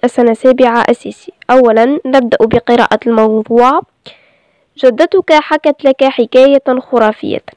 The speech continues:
حين أقول حكاية خرافية، يعني أنها حكاية من، يعني، آه،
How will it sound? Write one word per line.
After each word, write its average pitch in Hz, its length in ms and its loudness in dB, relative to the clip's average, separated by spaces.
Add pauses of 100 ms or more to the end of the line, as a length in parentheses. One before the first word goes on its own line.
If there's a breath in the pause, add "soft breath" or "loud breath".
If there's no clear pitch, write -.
حين 254 240 -2
أقول 240 420 0
حكاية 226 460 0
خرافية، 233 680 0 (280 loud breath)
يعني 254 360 0
أنها 320 520 4
حكاية 320 760 2
من، 320 380 2 (420 loud breath)
يعني، 254 760 0
آه، 226 600 2